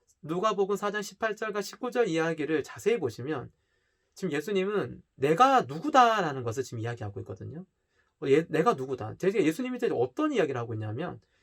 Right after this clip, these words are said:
지금 설교 내용을 아까 우리 읽어보시면 십팔 절 뭐라고 나와 있어요? "이는 가난한 자에게 복음을 전하려고 내게 기름을 부으시고 나를 보내사 포로된 자에게 자유를,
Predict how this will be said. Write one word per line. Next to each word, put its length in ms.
지금 120
설교 200
내용을 320
아까 160
우리 160
읽어보시면 480
십팔 300
절 120
뭐라고 240
나와 200
있어요? 400
"이는 420
가난한 420
자에게 440
복음을 440
전하려고 800
내게 380
기름을 400
부으시고 680
나를 360
보내사 520
포로된 400
자에게 320
자유를, 520